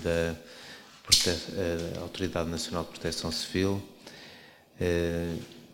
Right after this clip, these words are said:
todas as pessoas aqui presentes, eh, convidados,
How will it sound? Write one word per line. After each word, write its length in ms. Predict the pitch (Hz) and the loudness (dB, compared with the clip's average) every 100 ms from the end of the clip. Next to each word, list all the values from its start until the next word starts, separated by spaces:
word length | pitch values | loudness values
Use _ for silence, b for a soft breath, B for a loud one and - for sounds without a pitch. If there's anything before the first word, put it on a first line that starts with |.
| - - - | -20 -20 -2
todas 540 | 90 87 82 90 80 | 2 2 2 0 0
as 120 | 85 | -2
pessoas 480 | - - - 87 82 | -2 -6 -2 -2 -2
aqui 200 | 80 - | -4 -6
presentes, 1200 | 80 82 82 90 90 - - - - - - - | -6 -4 0 0 0 0 0 2 0 -2 -6 -6
eh, 240 | 87 82 80 - | -6 -4 -6 -6
convidados, 920 | 80 80 85 87 87 - - - | -4 -2 2 2 2 -2 -2 -2